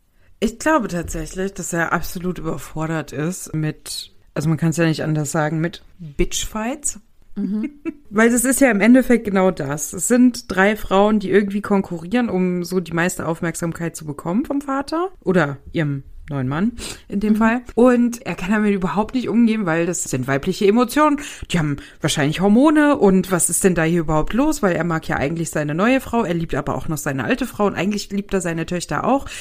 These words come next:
Speaker 1: aber irgendwie weiß er nicht, was er mit denen reden soll. Also ich kann mir schon vorstellen, dass man in so einem Moment einfach unfassbar überfordert ist, weil die neue Frau ist auch total, auch so kontrollierend, oder?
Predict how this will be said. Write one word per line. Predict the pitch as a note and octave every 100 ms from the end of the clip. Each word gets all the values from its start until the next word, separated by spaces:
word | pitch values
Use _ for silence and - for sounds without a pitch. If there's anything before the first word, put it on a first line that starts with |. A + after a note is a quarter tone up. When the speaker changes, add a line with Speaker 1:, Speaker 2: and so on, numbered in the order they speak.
| - -
Speaker 1:
aber | - F#3+
irgendwie | F#3 F#3 F3+
weiß | E3+
er | E3
nicht, | D#3+ -
was | D#3+
er | D#3
mit | D3
denen | C#3+ D3
reden | D3 B3+ C#4
soll. | A3 G#3 G#3+ G#3+ - -
Also | A#3+ A3
ich | A3
kann | C#4+
mir | D#4+
schon | - G4
vorstellen, | G4 - F3+ A#3
dass | B3
man | B3+ G#3+
in | G#3+
so | D4
einem | F#4
Moment | C4 F#3+ D#3+ A3
einfach | A3 A3+ - _
unfassbar | - F4+ - G4+ - B3+
überfordert | G3+ F#3+ A3 D#4+ A3
ist, | - C4 -
weil | E3 G#3+ C#4+ F4+
die | E3
neue | D3+ D#3 F3
Frau | - - D3+ B3
ist | -
auch | E3+ E3
total, | F3 - E3 F3+ G3+ G#3 - - -
auch | F3 A3+
so | - A4
kontrollierend, | G#4+ - D#3 C#3 - D3 C3+ C3 C3+ B2+ C3 C3+ C3 C#3 - -
oder? | E3 G#3